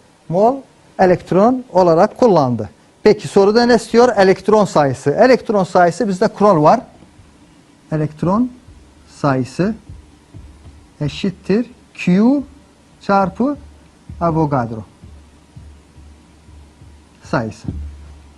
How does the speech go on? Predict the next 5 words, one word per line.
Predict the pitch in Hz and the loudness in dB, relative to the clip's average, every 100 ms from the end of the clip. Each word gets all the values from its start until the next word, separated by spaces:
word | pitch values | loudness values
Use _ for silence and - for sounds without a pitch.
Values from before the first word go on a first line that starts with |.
| _ _ _ - - - | _ _ _ -20 -20 -10
Q'yu | - 214 226 | -2 0 0
şu | - 202 | 0 0
an | 175 156 | 2 0
bulduk, | 151 247 - | 2 0 -2
sekiz. | - 175 - - 123 - | -4 -4 -2 -8 -8 -10